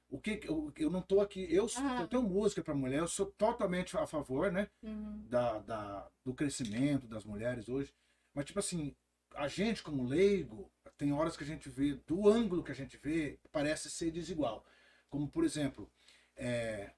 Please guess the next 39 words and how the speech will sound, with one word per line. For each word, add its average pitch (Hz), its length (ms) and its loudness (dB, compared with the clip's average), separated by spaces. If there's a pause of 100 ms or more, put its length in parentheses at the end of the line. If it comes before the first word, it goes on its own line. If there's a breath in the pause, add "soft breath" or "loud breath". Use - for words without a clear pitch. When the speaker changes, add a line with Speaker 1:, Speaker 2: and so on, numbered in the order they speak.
Speaker 1:
a, 135 140 -2
a, 135 260 -4
a, 131 420 -4
a - 20 -6
palavra 165 520 4
da 143 120 2
mulher 127 260 -2
hoje, 151 200 -2
ela 151 100 -2
é - 20 -4
muito, 135 260 -8
ela 156 200 2
tem 165 120 -2
muita 180 260 -2
força. 156 460 -6 (540 soft breath)
Se - 160 2
a 196 40 8
mulher 196 260 8
Speaker 2:
Porque, - 140 4
Speaker 1:
falar 202 200 10
uma 233 140 6
Speaker 2:
porque 311 140 2
Speaker 1:
coisa - 180 8
assim, 330 80 4
Speaker 2:
durante 220 200 6
Speaker 1:
esse 330 200 4
cara - 260 8
Speaker 2:
muitos 254 140 8
anos 311 180 10
Speaker 1:
fez 277 240 10
Speaker 2:
ela 269 160 8
Speaker 1:
isso 196 80 4
Speaker 2:
foi 196 120 8
Speaker 1:
comigo, 269 440 8
Speaker 2:
silenciada. 294 380 0
Speaker 1:
quer 190 100 4
dizer, 185 200 6
a 165 60 6
polícia 214 720 8